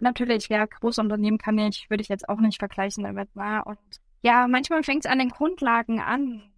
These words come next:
Ähm, wir haben zwar auch große Unternehmen, mit denen wir zusammenarbeiten und wenn wir denen dann zum Beispiel fragen, „Na, wie viele Roboter habt ihr denn im Einsatz oder die, wie viele Roboter stehen denn bei euch rum?“ So, so, da geht schon los, weiß niemand. Ähm,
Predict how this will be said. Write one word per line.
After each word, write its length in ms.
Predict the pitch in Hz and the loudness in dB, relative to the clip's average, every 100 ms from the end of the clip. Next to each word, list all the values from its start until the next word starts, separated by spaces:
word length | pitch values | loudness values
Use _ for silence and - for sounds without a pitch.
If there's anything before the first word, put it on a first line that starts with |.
| - | -6
Ähm, 480 | 226 214 214 214 226 _ _ | -4 -2 -2 -4 -6 _ _
wir 140 | 220 208 | -2 2
haben 280 | 247 269 240 | 2 2 -2
zwar 300 | - 240 - | 2 4 4
auch 140 | 240 | -2
große 260 | - 254 247 | -2 0 0
Unternehmen, 340 | 220 220 240 | -2 0 2
mit 120 | 247 | 0
denen 160 | 233 240 | -2 0
wir 100 | 240 | 0
zusammenarbeiten 800 | 226 226 214 175 196 247 254 - 226 | 0 0 2 4 4 2 0 -4 -8
und 180 | 214 | -6
wenn 160 | 214 214 | -4 -4
wir 80 | 214 | -2
denen 300 | 220 233 220 | 0 0 0
dann 200 | 202 196 | 0 -2
zum 140 | - | -6
Beispiel 280 | 214 214 214 | -6 -6 -8
fragen, 260 | - 226 226 | -4 0 0
„Na, 140 | 208 | -2
wie 80 | 214 | -4
viele 160 | - 208 | -6 -4
Roboter 360 | 208 226 214 214 | -2 0 0 0
habt 160 | - | -2
ihr 60 | 294 | -4
denn 140 | 220 | -2
im 120 | 202 | -4
Einsatz 500 | - 240 262 220 208 | -2 0 2 0 -2
oder 180 | 131 214 | -4 -4
die, 300 | 190 208 208 - | -6 -6 -8 -10
wie 140 | 233 | -8
viele 160 | 214 214 | -4 -2
Roboter 320 | 202 196 202 | -2 -2 -2
stehen 240 | 214 214 208 | -2 -4 -6
denn 120 | 208 | -2
bei 100 | 196 | -2
euch 240 | 131 - | -2 -2
rum?“ 240 | 254 330 254 _ | -2 -2 -4 _
So, 280 | - - 220 - | -20 -18 -18 -18
so, 100 | - - 208 | -16 -16 -2
da 140 | 202 | 0
geht 280 | 190 - 254 | 0 0 0
schon 120 | 240 | 2
los, 320 | 220 233 208 - | 0 -2 -4 -4
weiß 180 | 240 240 | -4 -2
niemand. 400 | 202 185 196 - | -2 -2 -4 -8
Ähm, 240 | - 220 | -10 -10